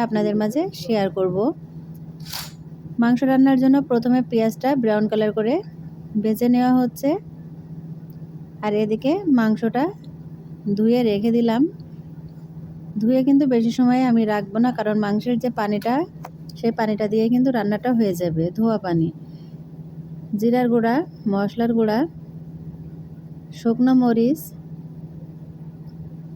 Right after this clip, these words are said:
দিয়ে তেলের ভিতরে নেড়ে চেড়ে নেওয়া হচ্ছে।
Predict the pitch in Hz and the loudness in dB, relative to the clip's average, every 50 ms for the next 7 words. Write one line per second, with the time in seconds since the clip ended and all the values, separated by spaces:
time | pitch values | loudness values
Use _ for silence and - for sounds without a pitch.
0 | - - 220 208 220 220 240 269 277 - 240 226 226 220 214 226 226 - 233 254 | -8 -2 0 2 4 4 4 2 2 2 2 4 4 4 4 2 2 2 2 4
1 | 285 311 302 226 208 202 196 - 196 190 190 185 180 180 180 175 180 185 170 165 | 4 4 4 4 4 2 0 0 0 0 2 2 2 2 2 2 2 2 0 -2
2 | - - 180 | -4 -4 -2